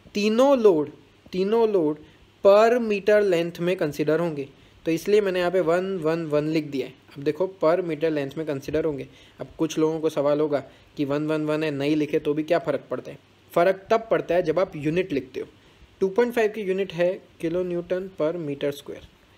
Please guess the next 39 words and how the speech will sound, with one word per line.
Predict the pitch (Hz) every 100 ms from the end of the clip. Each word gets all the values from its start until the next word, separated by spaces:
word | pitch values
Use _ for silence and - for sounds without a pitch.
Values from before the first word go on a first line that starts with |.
| - - -
और | 151
वन | 139 151 185
की | 202
यूनिट | 220 175 165 156
रहेगी | 143 139 180
मीटर, | 185 160 - - _ - _ -
तो |
एक | 156 165
बार | 180 -
कट | 170 196
हो |
जाएगा, | 190 196 214 - - _ _ -
तो | 202
अब | 165 151
यूनिट | 175 240
चेंज | - 196 185
होके | 160 165
बन | 151 147
जाएगी | 143 151 214 240 - -
किलो | 156 170
न्यूटन | 175 180 175 208 254 - 165
per | 165 196 - _ -
meter, | 151 151 151 127
ठीक | - 180
है। | 247
यूनिट | 143 170 247 285
की | 254
वजह | 196 165
से | 160 190
अपने | 196 - 156
को | 180
ये | 196
वन | 180 151 170
वन | 156 160
वन | 147
यहाँ | 143 131
लिखना | 151 151 139
पड़ता | 120 -
है। | - -